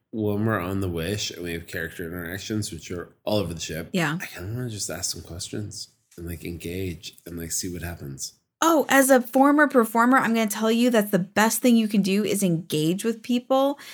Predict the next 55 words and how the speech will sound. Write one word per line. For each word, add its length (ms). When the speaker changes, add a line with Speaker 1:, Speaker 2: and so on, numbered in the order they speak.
Speaker 2:
face 240
characters, 500
fur 240
characters, 540
talk 460
to 180
them, 380
interact 520
with 160
them. 240
They 240
do 280
love 340
it. 280
I 60
think 240
it's 140
when 100
you 80
stick 260
a 120
f-, 320
camera 460
in 160
their 140
face, 420
when 100
you 80
t-, 160
stick 320
your 80
phone 320
in 80
their 140
face, 420
that's 280
when 120
they 120
start 300
to 340
get 220
a 60
little 300
nervous. 320
That's 160
when 160
I 360
would 120
get 160
nervous. 480
And 160
I 200
was 180
there 260
before 600